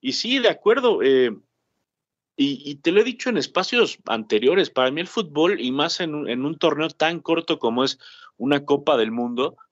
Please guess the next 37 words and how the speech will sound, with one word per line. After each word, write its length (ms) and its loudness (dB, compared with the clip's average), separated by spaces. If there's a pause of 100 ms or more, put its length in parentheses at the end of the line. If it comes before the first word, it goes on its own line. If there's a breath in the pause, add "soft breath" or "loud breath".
(240)
para 180 0
mí 100 -6
el 60 -6
fútbol 360 -4
es 160 0
de 80 4
momentos, 560 -2
no, 160 -2
no 260 -2
tanto 400 -2
de 80 2
jerarquía, 680 -4
sino 320 -4
de, 220 4
de 140 4
revisar 560 0 (400 loud breath)
qué 120 2
jugador 540 0
es 220 0
el 160 -8
que, 320 -2
el 260 -8
que 140 -4
pasa 360 -4
por 140 -6
mejor 220 -6
momento, 360 -4
más 240 -2
allá 200 0
de 80 0
la 100 0
edad, 260 0 (280 loud breath)
más 320 -2
allá 200 -6
de 100 -2
la, 220 -4
de, 520 -2